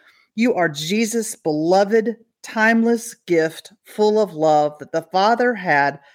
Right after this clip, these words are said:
for the Son before the foundation of the world. In verse twenty-six, Jesus concludes, "I have made your name known to them and revealed your character and your very self,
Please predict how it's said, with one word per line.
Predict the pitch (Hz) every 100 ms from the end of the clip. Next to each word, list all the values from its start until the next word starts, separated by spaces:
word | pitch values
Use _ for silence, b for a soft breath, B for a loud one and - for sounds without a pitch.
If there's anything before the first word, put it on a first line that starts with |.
| b
for | - 233
the | 226
Son | 220 - 160 143 139 139 b
before | 175 165 180
the | 170
foundation | 175 165 160 160 156 165
of | 151
the | 151
world. | 156 160 - - _ _ _ _ _ _ _ _ _ _ _ _
In | 180 180 160 _ _ 175
verse | 202 226 -
twenty-six, | 226 208 190 - 214 180 -
Jesus | 165 185 208 208 196 -
concludes, | 185 170 - 180 147 139 - - - _ _ _ _ _ _ _ _
"I | 190 196
have | 165
made | 165 175 190 240 269
your | 220 240
name | 226 220 214 214 185
known | 190 190 180 175
to | 175 165
them | 143 139 139 151 160
and | 165 170
revealed | 170 156 185 214 190
your | 180 254
character | 285 - 208 185 185 - 175
and | 180 156
your | 160 156
very | 147 175 175
self, | 170 - 156 139 139 147